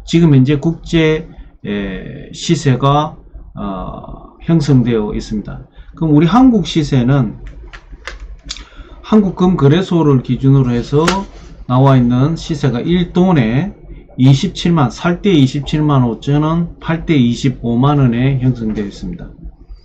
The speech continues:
아, 일 그램당, 아, 살 때가 칠만 삼천삼백삼십삼 원 원, 팔 때가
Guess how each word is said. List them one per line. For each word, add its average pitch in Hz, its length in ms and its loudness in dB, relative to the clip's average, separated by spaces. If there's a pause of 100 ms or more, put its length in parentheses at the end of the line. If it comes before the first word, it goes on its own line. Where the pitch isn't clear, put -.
(540)
아, 139 220 0
일 226 340 4
그램당, 165 760 0 (760)
아, 113 800 -6
살 175 280 -2
때가 135 500 2
칠만 202 400 2
삼천삼백삼십삼 151 1500 -2
원 131 140 2
원, 123 220 -6 (420)
팔 - 320 -4
때가 170 560 2